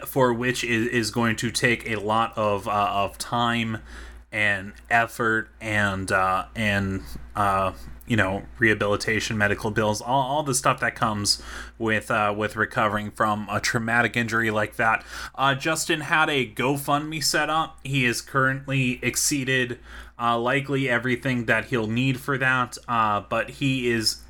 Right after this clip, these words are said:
encouraging folks to donate to the Vancouver Black Therapy and Advocacy Fund, as well as the Trans Resiliency Fund. So if you want to support Justin through this time, and, and we definitely want to, to say that we're proud of Justin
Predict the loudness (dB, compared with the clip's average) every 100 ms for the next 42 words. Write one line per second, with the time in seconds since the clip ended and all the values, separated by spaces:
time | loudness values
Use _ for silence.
0 | -2 -2 -2 -2 0 0 0 -2 -2 -4
1 | 0 0 0 -2 0 0 2 2 2 0
2 | 0 0 0 -2 0 0 0 -2 -2 0
3 | -2 0 0 0 -2 -2 0 0 -2 -4
4 | 0 0 2 0 0 -2 -2 0 2 2
5 | 2 -6 -14 -14 -10 0 0 2 0 0
6 | 0 -2 -2 0 0 2 0 -2 0 2
7 | 2 2 2 0 0 0 0 0 0 0
8 | 0 0 0 0 -2 0 0 0 -2 0
9 | 2 2 -2 -18 -16 -18 -4 2 4 4
10 | -2 -2 0 0 0 0 2 2 0 0
11 | 0 0 2 2 0 0 0 0 0 0
12 | 0 0 0 -2 0 0 0 0 0 0
13 | -2 0 2 2 0 -2 0 0 0 -2